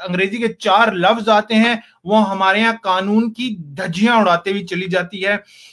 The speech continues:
ये हमने बार बार, अ, वीडियो क्लिप्स में देखा। ट्रैफिक खास तौर पे, क्योंकि अब हमारे सारे ट्रैफिक ऑफिसर्स के पास वीडियो कैमरास हैं, उनके बॉडी कैम पे भी लगा हुआ है, वो रिकॉर्ड हो रहे होते हैं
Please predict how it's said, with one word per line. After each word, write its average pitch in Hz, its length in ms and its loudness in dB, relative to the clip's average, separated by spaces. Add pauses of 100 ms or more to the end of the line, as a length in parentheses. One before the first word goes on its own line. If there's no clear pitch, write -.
(180)
ये 185 60 -2
हमने 196 360 0
बार 190 500 4
बार, 170 520 2 (340)
अ, 170 340 0
वीडियो 185 320 -2
क्लिप्स 202 320 -8
में 202 160 -4
देखा। 180 320 -2
ट्रैफिक 233 600 -2
खास 202 360 0
तौर 208 140 0
पे, 208 160 -4
क्योंकि 202 280 -8
अब 190 140 -2
हमारे 175 300 -2
सारे 185 280 -4
ट्रैफिक 196 420 -6
ऑफिसर्स 175 440 -6
के 202 100 -6
पास 190 320 0 (420)
वीडियो 190 300 0
कैमरास 185 520 2
हैं, 196 80 0
उनके 185 320 -4
बॉडी 165 320 -2
कैम 196 280 -2
पे 196 80 -2
भी 190 120 -6
लगा 185 280 0
हुआ 185 160 2
है, 180 60 2
वो 170 120 -2
रिकॉर्ड 170 420 0
हो 202 160 2
रहे 208 120 4
होते 202 240 -4
हैं 214 140 2